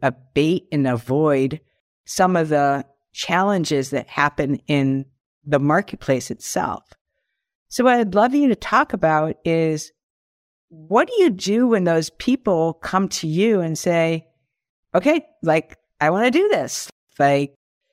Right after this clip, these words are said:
I think, like, I'm just gonna start a business," as if it's a turnkey idea?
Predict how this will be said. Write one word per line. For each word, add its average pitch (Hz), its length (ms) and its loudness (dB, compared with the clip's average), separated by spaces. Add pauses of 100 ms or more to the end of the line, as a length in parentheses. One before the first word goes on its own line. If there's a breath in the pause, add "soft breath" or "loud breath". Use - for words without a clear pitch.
(140)
I 131 180 0
think, 226 380 -2 (420)
like, 175 260 -2
I'm 180 200 0
just 226 140 -2
gonna 247 180 0
start 254 260 0
a 254 60 2
business," 233 480 0
as 160 320 -2
if 180 260 0
it's 196 460 -4 (440)
a - 80 0
turnkey 196 520 -2
idea? 214 440 0